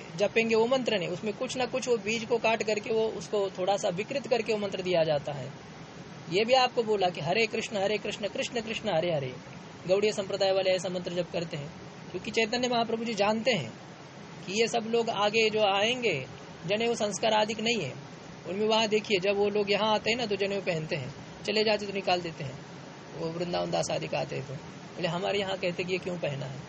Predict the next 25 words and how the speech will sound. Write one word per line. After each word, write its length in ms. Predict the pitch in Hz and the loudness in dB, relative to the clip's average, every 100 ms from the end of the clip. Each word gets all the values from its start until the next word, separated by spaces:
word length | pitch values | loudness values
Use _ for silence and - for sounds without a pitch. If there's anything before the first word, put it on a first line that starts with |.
| - - - - - - - - - 190 | -14 -14 -16 -14 -14 -14 -14 -14 -12 -6
तो 80 | |
वहाँ 240 | 175 190 214 | -2 0 2
नहीं 120 | 208 | 0
पहनना 320 | 190 156 156 | -2 -4 -4
है, 140 | 135 143 - - - | -6 -8 -12 -14 -10
उनके 180 | 175 190 | -4 -2
वहाँ 180 | 190 185 | 0 0
ऐसी 200 | 185 185 | -2 -2
पद्धति, 400 | 185 170 165 165 | -4 -4 -6 -2
जनेऊ 260 | 185 196 | -2 0
नहीं 140 | 190 175 | -2 -2
पहनना 320 | 160 143 147 | -2 -4 -6
है। 100 | 135 - - - - - - - - - | -8 -12 -16 -14 -14 -14 -14 -14 -16 -12
तो 60 | - | -8
उसे 220 | 135 135 | -6 -4
क्या 240 | - 185 208 | 0 0 2
मतलब, 380 | 220 220 214 | -2 -2 -2
किन, 140 | 208 208 | -2 -4
क्या, 300 | 208 214 196 | 0 2 2
क्या 180 | 208 202 | 2 0
नफरत 380 | 196 196 196 | 0 0 0
है 120 | 185 190 | 2 0
उनको 280 | 185 190 | -2 -6
पता 240 | 185 185 214 | -4 2 2
नहीं, 200 | 202 | 2